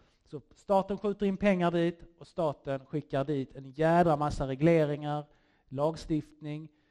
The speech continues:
och så vidare och säger: "Verkställ vår politik."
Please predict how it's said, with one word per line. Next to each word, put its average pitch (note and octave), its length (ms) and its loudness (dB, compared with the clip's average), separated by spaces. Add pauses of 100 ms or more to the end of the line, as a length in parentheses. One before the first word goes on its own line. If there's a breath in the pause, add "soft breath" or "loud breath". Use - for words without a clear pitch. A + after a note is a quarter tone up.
(160)
och D3 140 -16
så D3 80 -18
vidare D3 420 2
och C3+ 140 -10
säger: C3+ 180 -6 (240 soft breath)
"Verkställ D3+ 680 2
vår C#3+ 160 -6
politik." C3+ 680 -10